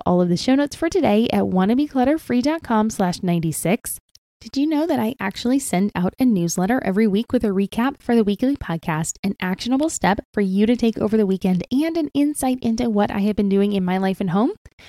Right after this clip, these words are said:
Well, if you are not on my list, then you are missing out. So take a minute and go to my website at wannabeclutterfree dot com. And once you are there, you can sign up for my free guide.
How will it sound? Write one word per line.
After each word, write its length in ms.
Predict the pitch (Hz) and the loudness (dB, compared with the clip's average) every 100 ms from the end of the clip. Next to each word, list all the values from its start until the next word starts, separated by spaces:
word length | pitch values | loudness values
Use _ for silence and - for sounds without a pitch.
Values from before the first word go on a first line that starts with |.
| - | -6
Well, 140 | 214 214 | -2 -2
if 140 | 214 | -2
you 120 | 226 214 | 0 0
are 100 | 208 | 2
not 200 | 185 208 | 2 2
on 120 | 277 | 2
my 100 | 349 | 0
list, 240 | 285 247 - | 0 0 0
then 180 | 214 202 | 0 2
you 260 | 202 240 - | 2 2 2
are 100 | 262 | 0
missing 340 | 233 240 226 | 0 0 0
out. 280 | 160 - - - - | -2 -4 -10 -20 -10
So 100 | - | -4
take 240 | 196 180 262 | 0 2 2
a 60 | |
minute 320 | 294 277 302 - | 4 4 2 0
and 160 | 233 | 0
go 140 | 196 196 | 2 2
to 80 | |
my 160 | 233 320 | 2 0
website 500 | 294 226 - 214 - | 0 -2 0 0 0
at 180 | 190 - | -4 -2
wannabeclutterfree 1300 | 175 175 214 262 226 220 - 175 208 285 - 190 190 - | -2 0 0 0 -2 -4 -4 0 2 0 -2 -2 -2 -2
dot 300 | 170 170 254 | -2 -2 -2
com. 320 | - 165 160 - | -2 -2 -2 -2
And 200 | 202 180 | -2 0
once 400 | 175 175 220 - | 0 -2 -2 -4
you 140 | 269 | -4
are 160 | 302 349 359 | -4 -4 0
there, 300 | 220 196 202 - - _ | 2 2 0 -4 -20 _
you 100 | 254 | -2
can 180 | 262 233 | 0 0
sign 200 | 208 208 | 0 0
up 100 | 220 | 0
for 100 | 247 | 0
my 140 | 277 | -2
free 280 | 285 - 269 | -2 -2 0
guide. 360 | 226 170 180 | 2 0 0